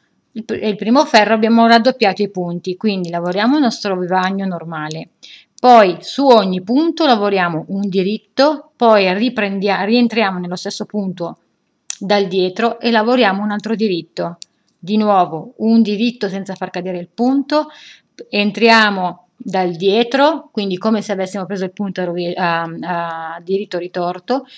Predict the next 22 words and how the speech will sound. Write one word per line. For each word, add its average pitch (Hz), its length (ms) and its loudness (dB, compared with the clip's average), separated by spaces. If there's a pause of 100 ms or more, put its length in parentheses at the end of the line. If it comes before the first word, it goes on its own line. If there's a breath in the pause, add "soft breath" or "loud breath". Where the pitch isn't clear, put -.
(160 loud breath)
e 214 120 -2
lavoriamo 214 520 4
un 214 60 -2
altro 202 300 -4
diritto, 196 480 -6
poi 202 180 -2
facciamo 247 320 -2
cadere 185 300 -6
il 185 80 -12
punto, 156 600 -10 (460)
diritto, 233 1000 -4 (460)
entriamo 196 580 -4
a 196 100 -2
ritorto 190 640 -6
e 285 40 -2
lavoriamo 233 400 -2
un 190 60 -8
altro 185 280 -6
punto 247 360 0
nello 240 180 0
stesso 233 400 -6
punto. 156 540 -10